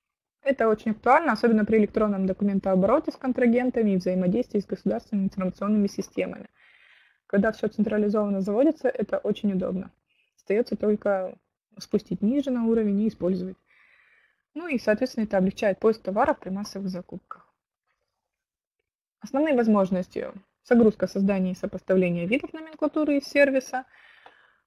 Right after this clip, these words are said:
создание дополнительных реквизитов и заполнение их значениями из сервиса, загрузка, создание и сопоставление номенклатуры, поиск в сервисе товаров по штрих-коду. То есть, допустим, вам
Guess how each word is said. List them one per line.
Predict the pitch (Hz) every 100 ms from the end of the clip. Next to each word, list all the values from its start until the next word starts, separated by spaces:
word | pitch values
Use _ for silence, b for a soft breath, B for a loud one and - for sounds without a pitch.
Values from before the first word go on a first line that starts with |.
| _
создание | - 214 226 208
дополнительных | 190 196 214 208 190 185 -
реквизитов | 185 214 240 349 320 302
и | 269
заполнение | 277 277 277 277 269 254 247
их | - 233
значениями | - 226 220 233 220 214 208 208
из | - 208
сервиса, | - 208 208 196 - - - - _ _
загрузка, | 208 196 214 240 - 196
создание | - 190 220 214
и | 202
сопоставление | - - - 196 202 196 190 180 180 b b b b b b _
номенклатуры, | 202 196 185 196 - 330 311 285 269 _ -
поиск | 294 277 -
в |
сервисе | - 262 247 233 -
товаров | 185 220 247 -
по | 226
штрих-коду. | - 208 - - 151 - _
То | 208
есть, | 190 -
допустим, | 190 226 214 - 185 170 _ -
вам | 190 180